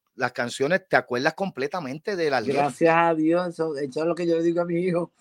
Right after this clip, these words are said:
Speaker 2: A veces no me acuerdo de los nombres de las personas. <laughs>
Speaker 1: Pero las
Speaker 2: Me dice,
Speaker 1: canciones
Speaker 2: "Mami, ¿y tú te, no te acuerdas el nombre de él y te acuerdas de las canciones que cantaste hace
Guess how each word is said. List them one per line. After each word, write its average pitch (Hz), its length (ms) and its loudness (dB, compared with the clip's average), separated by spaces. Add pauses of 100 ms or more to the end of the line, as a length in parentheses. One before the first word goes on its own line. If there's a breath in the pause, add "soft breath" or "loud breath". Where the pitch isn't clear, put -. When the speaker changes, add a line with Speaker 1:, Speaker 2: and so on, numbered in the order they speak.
(200 soft breath)
Speaker 2:
A 170 100 6
veces 190 220 2
no 214 80 0
me 220 80 4
acuerdo 214 280 2
de 208 100 2
los 180 140 2
nombres 175 340 -2
de 190 60 0
las 196 140 0
personas. 185 640 -2
<laughs> - 20 -20
Speaker 1:
Pero - 760 4
las 214 100 12
Speaker 2:
Me 208 100 8
dice, 208 160 10
Speaker 1:
canciones 233 60 10
Speaker 2:
"Mami, 294 480 2 (260)
¿y 220 120 -6
tú 247 120 -6
te, 403 160 -2
no 240 200 -2
te 294 60 2
acuerdas 285 320 -2
el 269 80 -8
nombre 262 340 -2
de 269 80 -2
él 269 100 -2
y 247 80 0
te 247 120 0
acuerdas 233 300 0
de 254 60 2
las 247 120 0
canciones 233 420 -2
que 233 100 -2
cantaste 233 380 -2
hace 233 180 -2